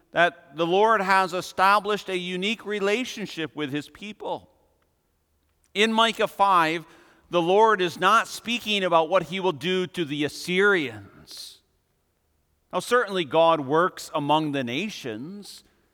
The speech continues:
but that's not what's in view in Micah five, verse ten. The Lord says that he will do something in the midst of Judah, in the midst of the covenant people,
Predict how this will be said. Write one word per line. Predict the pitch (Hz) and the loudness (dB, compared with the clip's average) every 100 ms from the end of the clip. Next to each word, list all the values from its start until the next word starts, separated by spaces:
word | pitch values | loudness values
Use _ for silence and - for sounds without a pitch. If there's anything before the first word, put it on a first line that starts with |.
| _ _ | _ _
but | 165 | 2
that's | 208 220 | 2 2
not | 247 208 | 0 0
what's | 151 143 | 0 -4
in | 151 131 107 _ _ _ _ _ _ | -4 -6 -8 _ _ _ _ _ _
view | 131 170 156 | -6 0 0
in | 147 123 104 | 0 -2 -4
Micah | 143 143 139 | -2 -2 -4
five, | - 131 127 104 | -2 -2 -2 -4
verse | 117 - | -10 -10
ten. | - 160 160 107 87 _ _ _ _ _ _ _ _ _ _ _ _ | -4 -2 -2 -6 -14 _ _ _ _ _ _ _ _ _ _ _ _
The | 156 | -4
Lord | 165 208 226 220 - | 2 4 6 4 2
says | 185 170 147 - - _ | 2 2 0 -8 -20 _
that | 156 170 | -4 -2
he | 220 | 0
will | 214 | 0
do | 175 190 | 0 -2
something | - 190 165 160 165 160 147 _ _ | -2 -2 -2 -2 -2 -4 -8 _ _
in | 208 202 | -4 0
the | 190 | 2
midst | 196 247 - 226 | 2 2 0 -2
of | 190 147 | -2 -2
Judah, | 185 247 262 196 123 120 - | -4 0 0 0 -4 -12 -2
in | 226 | 0
the | 214 | 0
midst | 196 247 269 - | 2 2 2 -2
of | 202 | -2
the | 202 | -4
covenant | - 214 220 220 - | 2 2 2 -8 -6
people, | 240 240 247 240 160 107 | -8 -2 2 2 0 -6